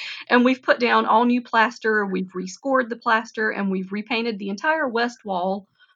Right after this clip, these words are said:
um, with materials that are in keeping with what would have been used in the late eighteen fifties.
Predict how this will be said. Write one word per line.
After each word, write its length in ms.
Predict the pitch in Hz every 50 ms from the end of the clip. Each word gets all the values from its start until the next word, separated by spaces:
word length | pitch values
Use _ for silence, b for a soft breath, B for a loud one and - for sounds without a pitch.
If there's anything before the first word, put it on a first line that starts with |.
| _ - -
um, 140 | 214 220
with 140 | 226 302 311
materials 520 | 339 302 285 - 269 269 262 247 240 226 233
that 100 | - -
are 160 | 208 214 214
in 120 | 208 208
keeping 380 | 196 - 226 214 - 202 190 190
with 120 | 190 190 -
what 180 | 208 202 -
would 120 | 208 208 190
have 100 | 185 185
been 160 | 196 196 196
used 480 | 208 269 277 240 220 214 208 - -
in 100 | - 208
the 80 | 185 202
late 220 | 190 196 196 190 -
eighteen 320 | 196 180 185 - 185 190 -
fifties. 560 | - - _ - - - - - - -